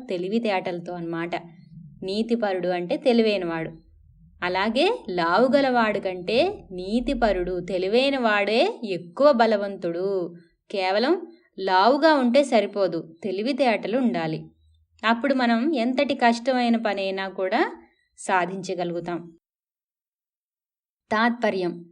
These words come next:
సుమతి, శారీరక బలం కలవాని కంటే నీతి తెలిసినవాడు చాలా బలవంతుడు.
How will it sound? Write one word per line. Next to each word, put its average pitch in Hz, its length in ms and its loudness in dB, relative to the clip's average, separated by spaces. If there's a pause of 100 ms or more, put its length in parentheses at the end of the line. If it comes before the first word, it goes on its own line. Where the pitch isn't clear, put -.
(440)
సుమతి, 226 480 0 (600)
శారీరక 302 800 2
బలం 277 320 4
కలవాని 214 540 2
కంటే 185 400 -2 (640)
నీతి 208 520 0
తెలిసినవాడు 220 800 0 (240)
చాలా 180 500 -2
బలవంతుడు. 190 640 0